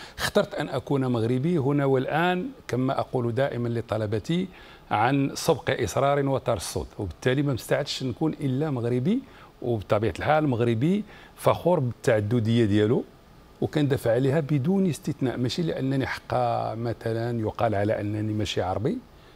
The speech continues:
ما كنحملش اليهود ولا ما كنحملش ال-، الشلوح، لا بالعكس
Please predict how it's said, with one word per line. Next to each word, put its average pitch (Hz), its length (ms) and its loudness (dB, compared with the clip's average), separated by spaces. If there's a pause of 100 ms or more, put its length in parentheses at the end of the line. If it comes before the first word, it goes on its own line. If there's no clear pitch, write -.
(220)
ما 123 260 0
كنحملش 113 680 -2
اليهود 107 420 0
ولا 104 100 -2
ما 104 80 -4
كنحملش 101 600 -8
ال-، 104 460 -4 (300)
الشلوح، 117 460 0
لا 110 320 0
بالعكس 147 440 -2